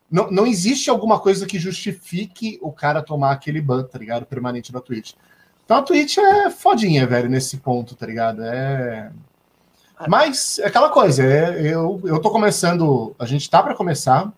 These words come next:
Speaker 1: Na verdade, a, a gente vai fazer um programa teste em breve, pra já lançar o Ponto Q, que vai ser no meu canal um programa falando sobre sexo ao melhor estilo do que era o Ponto P da Penélope na M T V,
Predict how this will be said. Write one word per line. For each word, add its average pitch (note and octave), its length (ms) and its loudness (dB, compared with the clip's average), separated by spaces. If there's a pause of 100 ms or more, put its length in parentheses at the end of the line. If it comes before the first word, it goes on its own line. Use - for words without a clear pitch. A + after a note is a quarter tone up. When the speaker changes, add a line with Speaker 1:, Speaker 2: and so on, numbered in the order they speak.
(440)
Speaker 1:
Na C3 80 -4
verdade, C3+ 500 2
a, A#2+ 400 0
a A#2 60 -6
gente A#2+ 100 -8
vai C3+ 100 0
fazer D3+ 160 -4
um D3 60 -2
programa C#3 380 -4
teste C3 340 -4
em C3 40 -2
breve, C3+ 380 -4 (560)
pra B2 160 0
já C#3 140 4
lançar D3 680 4 (220)
o D3+ 100 0
Ponto E3+ 440 -4
Q, E3 340 -2 (600)
que C#3 100 -8
vai C3+ 160 0
ser E3 200 -2
no G#3 80 0
meu G3 140 4
canal D3+ 280 4
um G3 60 0
programa F3+ 360 2
falando F#3+ 300 2
sobre A#3+ 240 -4
sexo G#3 560 -2 (460)
ao E3+ 140 4
melhor G#3 380 6
estilo B3+ 440 -2
do C#4 120 -6
que A3 120 -2
era A#3+ 120 4
o - 60 -4
Ponto B3+ 360 -2
P G#3 280 4
da B3 100 2
Penélope A#3+ 520 0
na A3+ 120 -2
M A3+ 120 -4
T A3 180 -8
V, F#3+ 340 -6